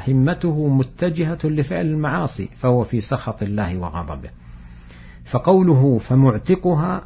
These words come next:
أي أعتقها من العقاب وسخط الله فكان من الناجين. وقوله:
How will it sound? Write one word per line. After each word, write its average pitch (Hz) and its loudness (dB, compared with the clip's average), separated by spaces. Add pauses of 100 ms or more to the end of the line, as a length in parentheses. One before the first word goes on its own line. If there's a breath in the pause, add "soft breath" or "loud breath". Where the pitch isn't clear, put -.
أي 131 -2
أعتقها 131 -2
من 143 2
العقاب 113 -2
وسخط 113 -4
الله 117 -2
فكان 175 -4
من 185 0
الناجين. 135 0 (760 loud breath)
وقوله: 131 4